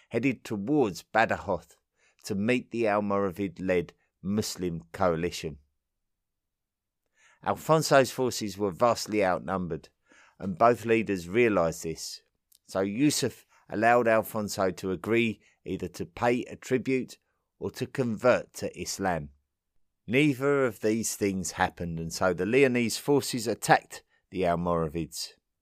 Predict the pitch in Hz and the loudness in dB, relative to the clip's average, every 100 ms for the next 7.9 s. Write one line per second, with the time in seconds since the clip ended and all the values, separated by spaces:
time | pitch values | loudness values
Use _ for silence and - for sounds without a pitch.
0 | _ _ _ _ _ _ _ _ - _ | _ _ _ _ _ _ _ _ -20 _
1 | 104 107 113 143 147 - 147 123 117 131 | -2 0 8 8 8 6 2 4 6 6
2 | - 135 120 - 110 - 127 127 131 131 | 6 2 2 0 -2 4 4 6 4 0
3 | - - _ _ - 120 - - 120 - | -2 -10 _ _ -2 0 0 -6 -8 0
4 | 151 139 - 101 82 78 73 73 - - | 4 4 4 0 0 -4 -8 -8 -8 -4
5 | 120 131 127 - 104 101 95 87 - 98 | 2 4 2 -8 -4 0 0 -2 -6 -8
6 | 80 113 110 101 90 87 90 90 - 82 | 4 6 6 4 4 4 2 -2 -4 -4
7 | 78 82 90 85 78 76 - - | -2 -2 -2 -2 -4 -8 -10 -14